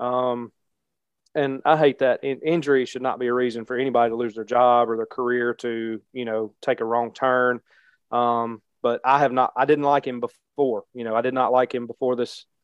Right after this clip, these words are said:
uh, setback, um, and I really don't like him now. I mean, I think this could have some serious implications of what his career might look like, um, as a whole. And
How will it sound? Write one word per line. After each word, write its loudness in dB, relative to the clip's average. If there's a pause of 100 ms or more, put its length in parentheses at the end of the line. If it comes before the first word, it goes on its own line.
(300)
uh, -2
setback, 2 (160)
um, -4
and -6
I -4
really 4
don't -2
like -6
him -12
now. -10 (160)
I -6
mean, -8 (420)
I 4
think 2
this 6
could 6
have 2
some -12
serious 4
implications -2
of -6
what 0
his -4 (280)
career 2
might -2
look 0
like, 0 (520)
um, -4
as 2
a 2
whole. 4 (480)
And -4